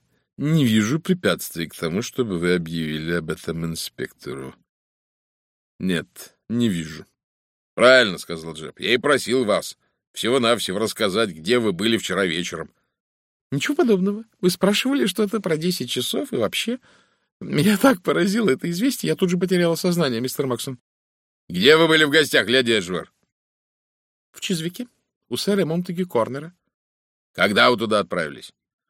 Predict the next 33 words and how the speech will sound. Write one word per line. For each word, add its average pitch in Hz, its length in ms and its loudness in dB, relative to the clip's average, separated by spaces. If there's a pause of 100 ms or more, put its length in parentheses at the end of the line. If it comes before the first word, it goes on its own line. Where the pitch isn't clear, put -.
(140)
«Ужин 240 320 4
был 170 120 4
назначен 156 640 0
на 139 80 -2
половину 175 340 2
девятого». 113 520 -4 (240)
«Значит, 98 360 2
вы 101 140 0
уехали 123 500 4
туда?» 131 480 2 (180)
«Около 208 220 -2
восьми. 156 320 -6 (640)
Но 180 220 4
сначала 175 460 -2
я 156 180 -2
заехала 202 580 -2
на 160 80 -2
минутку 147 440 -2
в 139 60 -4
гостиницу 131 640 -2
«Пикадилли 117 460 0
Пэлас», 156 460 -2 (420)
чтобы 131 360 0
попрощаться 131 640 -2
с - 100 -10
приятельницей 147 800 -6
из 90 280 -6
Америки, 208 400 2
которая 110 400 0
туда 117 240 2
возвращается, 156 720 -4
с - 140 -8
миссис 175 400 0